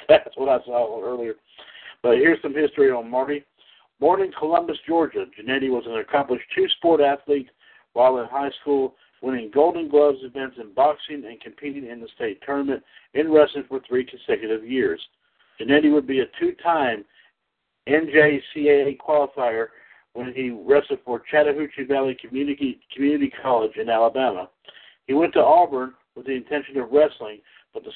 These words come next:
school dropped their football program before his arrival. He wanted to give football a shot, but was talked out of it by Jerry Oates.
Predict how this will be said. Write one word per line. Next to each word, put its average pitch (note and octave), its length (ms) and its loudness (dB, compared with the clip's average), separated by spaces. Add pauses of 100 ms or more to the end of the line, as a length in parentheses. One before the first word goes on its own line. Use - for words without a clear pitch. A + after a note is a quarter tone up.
school D#3 280 -2
dropped D3+ 280 0
their C#3 200 -2
football D3 360 -2
program B2 460 -6
before A#2+ 340 -4
his A2 160 -4
arrival. C3 500 2 (400)
He A#2+ 80 -10
wanted E3 240 0
to D3+ 120 -8
give D3+ 220 0
football C#3+ 400 0
a - 20 -6 (140)
shot, D#3+ 240 0
but A2+ 180 -6
was A2 180 -12
talked C#3+ 220 0
out D3 180 2
of B2 120 -6
it A#2 160 -4
by B2 160 2 (200)
Jerry A2+ 320 -2
Oates. C#3+ 260 4